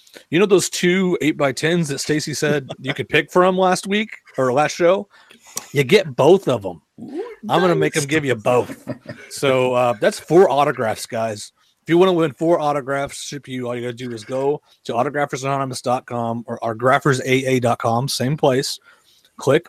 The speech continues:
Speaker 1: on the right-hand side, hit, click the giveaway link,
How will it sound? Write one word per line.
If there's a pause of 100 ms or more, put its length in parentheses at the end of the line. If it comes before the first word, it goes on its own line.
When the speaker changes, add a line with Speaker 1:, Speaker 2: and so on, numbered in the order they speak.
Speaker 1:
on
the
right-hand
side, (560)
hit,
click
the
giveaway
link,